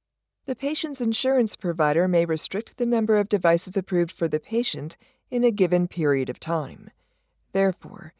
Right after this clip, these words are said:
patients may be unwilling to remove a device preoperatively if they are concerned that they may not have enough devices to use until their insurance will cover additional devices.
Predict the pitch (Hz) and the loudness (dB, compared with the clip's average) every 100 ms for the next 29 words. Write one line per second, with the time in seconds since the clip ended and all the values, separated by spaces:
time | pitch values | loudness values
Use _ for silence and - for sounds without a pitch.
0 | _ _ _ 180 170 165 160 - 160 156 | _ _ _ -2 0 -2 -2 0 0 2
1 | 160 147 147 147 214 233 202 196 190 185 | 2 2 2 2 4 4 2 0 0 2
2 | 180 175 175 165 151 151 - 151 160 233 | 2 0 0 0 2 0 -2 -2 -2 -2
3 | 185 147 113 120 165 - _ _ _ 220 | -6 -8 -8 -8 -8 -12 _ _ _ -6
4 | - 226 226 220 226 - 277 285 262 226 | 0 2 2 2 -2 0 -2 -2 0 2
5 | 220 214 202 185 - 190 185 180 - 160 | 4 2 2 0 -4 -4 0 -2 -2 0
6 | 156 156 156 - 147 196 247 156 151 - | 2 2 -4 -8 -4 -2 0 0 -4 -8
7 | _ _ _ 226 220 254 254 240 226 226 | _ _ _ -4 0 2 6 6 4 2
8 | 202 185 185 190 190 - 160 165 165 156 | 2 0 0 -2 -4 0 2 4 2 2
9 | 147 147 135 120 - 151 156 - - - | -4 -4 -6 -4 -2 0 0 -6 -10 -12